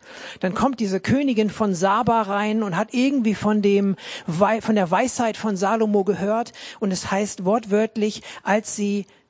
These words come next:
die Weisheit, diesen außerordentlichen Style, die Ordnung, den Reichtum von Salomo sah,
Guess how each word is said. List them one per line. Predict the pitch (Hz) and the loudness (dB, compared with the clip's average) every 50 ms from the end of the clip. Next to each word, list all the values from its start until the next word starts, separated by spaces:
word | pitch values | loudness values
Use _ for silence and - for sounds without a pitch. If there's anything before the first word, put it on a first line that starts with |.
| _ _ _ _ _ _ _ _ _ _ _ _ - | _ _ _ _ _ _ _ _ _ _ _ _ -4
die | - 165 143 147 | -4 -4 0 0
Weisheit, | 180 165 240 254 - - 240 214 208 214 214 - - - - - - | 0 0 0 -2 -2 -2 -2 -2 -2 -4 -4 -8 -12 -12 -12 -10 -10
diesen | 185 170 165 190 | -8 -8 -8 -8
außerordentlichen | - - 202 233 - 226 196 - 202 208 220 220 208 208 185 - 208 185 | -4 -2 -2 0 0 0 0 2 2 0 0 0 -4 -4 -4 -4 -6 -6
Style, | - - - - 175 180 196 202 220 214 | -6 -6 -4 -2 0 0 2 2 0 0
die | 190 202 208 - | 0 -2 -2 0
Ordnung, | - 208 214 233 226 - 254 214 214 208 208 | 4 4 4 4 2 2 2 2 4 4 4
den | 196 202 190 185 | 2 2 2 2
Reichtum | 160 160 175 180 233 311 294 - - - - - 240 233 226 226 226 226 226 _ | 0 0 0 0 2 0 0 -2 -4 -2 2 2 4 4 4 2 0 -2 -6 _
von | - - - 202 202 185 | -14 -6 -4 -4 -2 -2
Salomo | 165 185 185 196 196 190 185 185 190 | -2 0 0 0 0 0 0 0 -2
sah, | 180 165 175 175 175 180 180 | -2 0 -2 -2 0 -2 -4